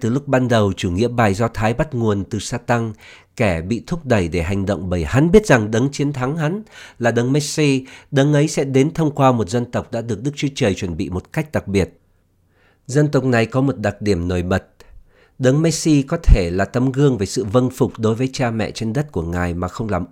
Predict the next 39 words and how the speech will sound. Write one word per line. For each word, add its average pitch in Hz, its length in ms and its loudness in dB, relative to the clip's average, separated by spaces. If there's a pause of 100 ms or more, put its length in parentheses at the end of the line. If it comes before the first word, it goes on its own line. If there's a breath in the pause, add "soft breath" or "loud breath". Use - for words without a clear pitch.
ô 120 260 0
danh 113 260 -4
cha 110 260 -4
thiên 107 220 -8
thượng 92 260 -8
bằng 90 180 -6
bất 143 200 -6
cứ 139 140 2
hình 123 220 -6
thức 151 200 -6
thờ 90 140 -8
lạy 85 180 -4
hình 80 240 -10
tượng 87 220 -8
nào. 76 360 -6 (880 loud breath)
Được 131 200 4
khuôn 147 360 2
nắn 139 240 2
bởi 110 140 2
Đức 135 180 -4
Chúa 165 180 0
Trời 110 220 2
qua 120 160 -4
nhiều 110 240 -2
thế 113 100 -8
kỷ, 90 420 -6 (320)
chỉ 117 160 0
một 101 200 0
mình 110 180 2
dân 120 200 0
Do 123 120 2
Thái 110 320 -2
đáp 135 180 -2
ứng 123 280 -4
được 117 240 -6
yêu 107 140 0
cầu 92 240 -4
này. 82 380 -6 (1120)
Rồi 110 460 0